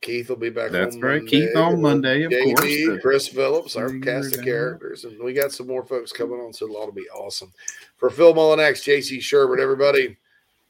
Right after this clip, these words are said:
Speaker 1: go run down your dreams this weekend. Uh, and, uh, to Lance Player, have a couple of Busch Lattes for me. Uh, Phil, you have a couple of, uh, Modelo's for me.
Speaker 2: Indeed.
Speaker 1: And I'll, I'll have,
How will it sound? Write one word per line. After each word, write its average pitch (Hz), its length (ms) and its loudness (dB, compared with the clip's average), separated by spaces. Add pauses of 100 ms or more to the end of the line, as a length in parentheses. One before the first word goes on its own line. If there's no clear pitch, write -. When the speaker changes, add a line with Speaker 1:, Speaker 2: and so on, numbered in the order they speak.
(140)
Speaker 1:
go 190 160 4
run 208 260 4
down 196 260 8
your 185 140 -4
dreams 185 460 -2
this 165 200 -6
weekend. 143 540 -4 (640)
Uh, 110 480 -4
and, 120 320 -6
uh, 113 240 -10
to 120 140 -8
Lance 127 340 -6
Player, 123 320 -2
have 117 160 -6
a 107 60 -12
couple 117 400 -8
of 98 100 -14
Busch 123 260 -4
Lattes 120 540 -2
for 107 160 -14
me. 147 320 -2 (760)
Uh, 98 280 -14
Phil, 123 280 -2
you 117 180 -4
have 117 180 -2
a 107 60 -8
couple 117 500 -6
of, 104 160 -12
uh, 113 100 -6
Modelo's 117 640 -2
for - 140 -16
me. 135 220 -6 (520)
Speaker 2:
Indeed. 85 380 -4
Speaker 1:
And 151 80 -6
I'll, 113 200 -10 (320)
I'll 110 200 -8
have, 110 220 -4